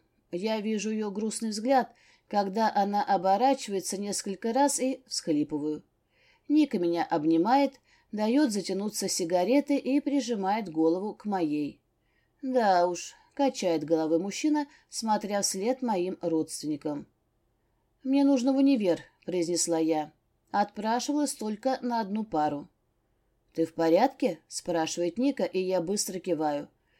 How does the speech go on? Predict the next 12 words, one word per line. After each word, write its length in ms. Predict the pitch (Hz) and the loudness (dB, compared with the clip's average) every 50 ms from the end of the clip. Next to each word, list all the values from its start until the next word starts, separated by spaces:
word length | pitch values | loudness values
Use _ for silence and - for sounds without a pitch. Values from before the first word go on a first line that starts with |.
| _ _ _ _ _ | _ _ _ _ _
«Хорошо, 640 | _ 285 277 285 277 - - 208 165 151 156 - - _ _ _ | _ 0 2 2 2 2 2 0 0 0 0 -2 -10 _ _ _
поехали. 680 | - 247 247 240 233 185 170 - - 160 147 147 151 - _ _ _ _ _ _ _ _ - | -2 0 0 2 2 2 2 2 0 -2 -2 -2 -4 -8 _ _ _ _ _ _ _ _ -8
Ром, 320 | 208 220 220 196 165 160 | -6 -4 -2 0 0 -2
подвезти?» 640 | - 202 190 220 233 226 - - - 320 349 339 330 - _ _ _ _ _ _ | -2 -4 -4 -2 -2 -2 -2 0 2 2 2 2 -2 -8 _ _ _ _ _ _
Ника 320 | 190 190 196 190 175 - 240 | -10 -6 -4 -4 -2 -2 0
улыбнулась 560 | 262 269 269 214 190 175 170 180 196 - 226 | 0 0 0 0 0 0 -2 -2 -2 -4 -6
мужчине. 560 | 233 233 220 - - 160 143 147 147 147 - _ _ _ _ _ _ _ _ _ _ - | -6 -6 -6 -4 -4 -4 -4 -4 -6 -8 -12 _ _ _ _ _ _ _ _ _ _ -8
«Да, 400 | 294 269 269 277 247 214 214 233 | -4 -2 2 2 4 4 2 2
если 380 | 247 247 247 240 240 - 254 247 | 0 -2 -2 -2 -2 -2 -2 -4
можешь», — 440 | 247 247 240 233 247 240 - - - _ | -2 -2 -2 -2 -2 -2 -2 -4 -8 _
кивнул 280 | - 240 226 226 233 226 | -6 -4 -4 -2 -2 -2
мужчина. 540 | 226 226 220 - - 233 220 220 220 220 | -2 -4 -4 -4 -4 -4 -4 -4 -6 -8